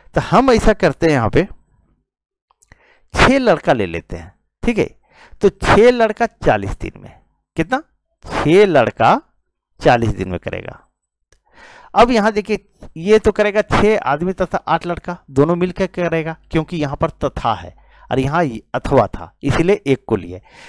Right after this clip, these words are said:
तो छह आदमी, एक आदमी बराबर दो लड़का, तो छह आदमी बराबर, छह आदमी बराबर कितना हो जाएगा? छह से गुना कर दीजिए यहां पे।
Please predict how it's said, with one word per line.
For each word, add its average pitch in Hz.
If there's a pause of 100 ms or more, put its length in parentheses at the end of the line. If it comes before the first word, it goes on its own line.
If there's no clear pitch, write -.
(180)
तो 202
छह 233
आदमी, 202 (280)
एक 254
आदमी 226
बराबर 185
दो 135
लड़का, 85 (360)
तो 156
छह 190
आदमी 190
बराबर, 185 (500)
छह 160 (100)
आदमी 117
बराबर 104
कितना -
हो 226
जाएगा? 95 (260)
छह 127
से 127
गुना 131
कर 175
दीजिए 185
यहां 110
पे। 214